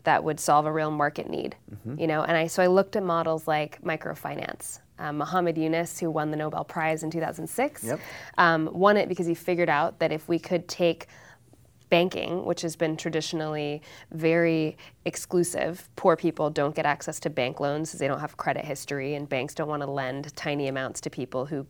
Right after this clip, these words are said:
Speaker 1: repay them on a weekly basis, right? So they were totally cut out, and he realized if, if he could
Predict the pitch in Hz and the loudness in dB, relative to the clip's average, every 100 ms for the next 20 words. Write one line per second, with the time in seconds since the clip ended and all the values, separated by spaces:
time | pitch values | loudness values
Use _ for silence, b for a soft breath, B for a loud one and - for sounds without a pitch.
0 | - 156 143 147 135 127 131 131 135 139 | -4 -4 -2 -6 -4 -4 -6 -8 -8 -6
1 | 139 - - - - - - - 156 - | -6 -8 -4 -4 -4 -6 -4 -4 -4 -6
2 | B B B 196 180 165 156 156 - 202 | B B B 6 6 6 4 2 0 -2
3 | 208 - 147 147 170 185 175 165 160 165 | 0 2 2 0 0 2 4 4 2 -2
4 | - - 170 190 190 196 185 | -6 -6 -4 -2 -2 -2 -4